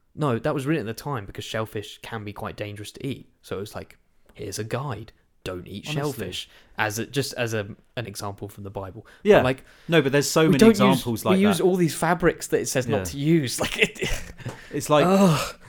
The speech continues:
Speaker 2: oh yeah,
Speaker 1: So
Speaker 2: w-, w-,
Speaker 1: stupid.
Speaker 2: there's so many things that we just don't listen to anymore. So many, like,
Speaker 1: But then
Speaker 2: and
Speaker 1: that
Speaker 2: that kind of
Speaker 1: one
Speaker 2: applies to,
Speaker 1: bit.
Speaker 2: there's, like, that one line in Leviticus everyone has to fucking hold on to because they're insecure.
Speaker 1: Mm-hmm.
Speaker 2: And yeah, it's just,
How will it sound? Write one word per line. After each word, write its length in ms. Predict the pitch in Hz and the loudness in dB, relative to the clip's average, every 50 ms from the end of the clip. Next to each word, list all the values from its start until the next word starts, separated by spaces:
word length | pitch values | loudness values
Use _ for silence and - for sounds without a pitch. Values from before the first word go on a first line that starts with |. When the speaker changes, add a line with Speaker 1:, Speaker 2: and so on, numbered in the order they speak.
| - - - - | -20 -20 -10 -4
Speaker 2:
oh 140 | 143 139 139 | -2 0 2
yeah, 160 | 139 135 123 | 2 2 2
Speaker 1:
So 60 | 117 107 | 0 -2
Speaker 2:
w-, 120 | 123 139 | -4 -6
w-, 240 | - - - - 143 | -6 -8 -10 -10 -10
Speaker 1:
stupid. 220 | - - 170 180 175 | -10 -10 -8 -6 -4
Speaker 2:
there's 160 | 143 - - | -4 -2 0
so 180 | - 160 160 156 | 2 2 4 4
many 180 | 151 147 139 | 2 0 0
things 540 | 135 - 143 131 123 120 110 104 - - - - - - | 0 0 0 0 2 0 -2 -4 -6 -8 -12 -16 -12 -8
that 120 | - 123 - | -6 -6 -6
we 120 | 98 98 - | -8 -10 -12
just 240 | - - - - - | -14 -16 -18 -8 -4
don't 240 | 110 98 92 90 - | -2 -2 -2 -2 -6
listen 240 | 95 92 - 101 92 | -8 -8 -8 -10 -12
to 180 | - - 92 90 | -10 -10 -10 -8
anymore. 320 | 87 87 85 87 90 90 90 | -8 -10 -10 -12 -12 -12 -12
So 180 | - - 120 113 | -6 -4 -2 -2
many, 140 | 107 107 101 | 0 0 -2
like, 180 | 101 101 - - _ _ _ _ _ _ _ _ - | -2 -4 -6 -8 _ _ _ _ _ _ _ _ -6
Speaker 1:
But 60 | 123 | -4
then 80 | 123 139 | 0 0
Speaker 2:
and 140 | 147 151 165 | 0 2 0
Speaker 1:
that 100 | 160 127 | 0 2
Speaker 2:
that 60 | 143 | 2
kind 100 | 156 156 | 0 2
of 60 | 147 | 2
Speaker 1:
one 100 | 147 139 | 0 2
Speaker 2:
applies 140 | 135 139 139 | 2 2 0
to, 60 | 123 | 0
Speaker 1:
bit. 120 | - - 113 | -2 -2 -4
Speaker 2:
there's, 200 | 127 131 117 - | -2 -2 0 0
like, 100 | 123 - | 0 -2
that 140 | 110 101 107 | -2 0 2
one 220 | 135 139 139 135 | 2 2 4 4
line 260 | 131 127 123 120 117 113 | 2 4 4 2 2 0
in 100 | 113 110 | 0 -2
Leviticus 540 | 110 101 110 101 - - - 98 90 - | -2 -2 -2 -2 -4 -6 -8 -8 -6 -4
everyone 360 | 107 101 104 98 95 95 92 90 | -4 -4 -4 -4 -4 -6 -6 -8
has 160 | 95 95 - | -10 -12 -12
to 60 | - 101 | -12 -12
fucking 640 | - - 98 92 - 107 95 95 92 92 - - - _ _ | -10 -10 -10 -8 -8 -8 -6 -6 -6 -8 -10 -12 -16 _ _
hold 300 | - - 113 117 117 101 | -8 -4 -2 -2 0 0
on 200 | 104 104 104 101 - - | 0 -2 -2 -4 -6 -8
to 200 | - 87 87 87 - _ _ _ _ _ _ _ _ _ _ _ _ _ _ _ _ _ _ _ _ _ | -10 -12 -12 -14 -16 _ _ _ _ _ _ _ _ _ _ _ _ _ _ _ _ _ _ _ _ _
because 320 | - 98 - - 95 - | -18 -16 -12 -12 -12 -10
they're 160 | - 95 87 - | -8 -8 -8 -8
insecure. 680 | 104 101 101 - - - - - 92 85 85 85 82 80 - _ _ _ _ _ - | -8 -10 -10 -10 -12 -14 -12 -12 -10 -10 -10 -12 -14 -18 -20 _ _ _ _ _ -18
Speaker 1:
Mm-hmm. 260 | 123 113 117 123 131 135 127 _ _ _ _ _ _ _ - | -16 -16 -14 -16 -16 -18 -20 _ _ _ _ _ _ _ -10
Speaker 2:
And 440 | 165 90 85 82 82 82 80 - _ _ _ _ _ _ | -10 -8 -10 -10 -12 -14 -16 -18 _ _ _ _ _ _
yeah, 200 | 101 95 85 - - _ _ _ _ _ _ - | -10 -10 -10 -12 -16 _ _ _ _ _ _ -12
it's 200 | - 104 - - | -12 -12 -12 -8
just, 400 | - - 110 - - - - | -6 -4 -4 -4 -6 -12 -18